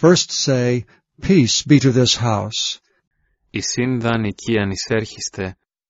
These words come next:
Speaker 2: πρώτον λέγετε, "Ειρήνη το οίκο τούτο".
Speaker 1: And if the Son of Peace be there, your peace shall rest upon it. If not, it shall turn to you again.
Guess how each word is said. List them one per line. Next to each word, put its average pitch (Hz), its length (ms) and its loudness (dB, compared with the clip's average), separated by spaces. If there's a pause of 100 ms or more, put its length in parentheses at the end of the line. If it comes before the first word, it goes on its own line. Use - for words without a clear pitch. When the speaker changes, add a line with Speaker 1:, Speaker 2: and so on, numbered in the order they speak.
(140)
Speaker 2:
πρώτον 110 380 -2
λέγετε, 101 680 -4 (380)
"Ειρήνη 110 480 -2
το 104 120 -4
οίκο 98 300 -4
τούτο". 90 420 -8 (800)
Speaker 1:
And 175 160 6
if 170 120 4
the 147 160 4 (100)
Son 196 140 4
of 156 200 -2
Peace 170 400 2
be 147 220 4
there, 131 380 0 (140)
your 151 180 4 (120)
peace 175 300 2
shall 139 220 0 (120)
rest - 220 0
upon 143 340 -2 (120)
it. - 180 -16 (480)
If - 140 -6
not, 135 280 4 (300)
it 127 60 -2
shall 127 240 -2
turn 143 420 2
to 143 140 4
you 135 160 6
again. 120 420 0